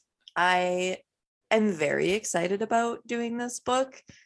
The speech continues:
mostly, mostly because I'm excited for an easier read. Um, <laughs> 'cause this is one that we, we both have already read, and it, we both know that it is geared for a more younger audience. Um,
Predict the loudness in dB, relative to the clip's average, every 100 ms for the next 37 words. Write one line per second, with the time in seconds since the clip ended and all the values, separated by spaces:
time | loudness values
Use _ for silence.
0 | _ -4 2 2 2 2 4 4 0 -4
1 | _ _ _ _ _ _ _ _ _ _
2 | _ _ _ 0 2 2 0 -2 0 0
3 | 0 -2 0 0 2 -2 -2 -4 -4 -8
4 | -8 -4 -2 -2 -2 -4 -2 -2 -2 _
5 | 2 6 6 4 0 -2 -10 -18 _ -20
6 | -20 -4 0 0 0 2 4 6 6 6
7 | 4 -4 4 6 8 6 6 4 4 2
8 | 0 2 2 0 -6 -2 0 0 0 4
9 | 4 6 6 6 4 0 4 2 2 -2
10 | -8 -4 2 2 2 0 0 0 0 0
11 | 0 0 0 0 2 0 2 0 0 -4
12 | -10 -12 -20 -20 _ 2 4 4 0 -6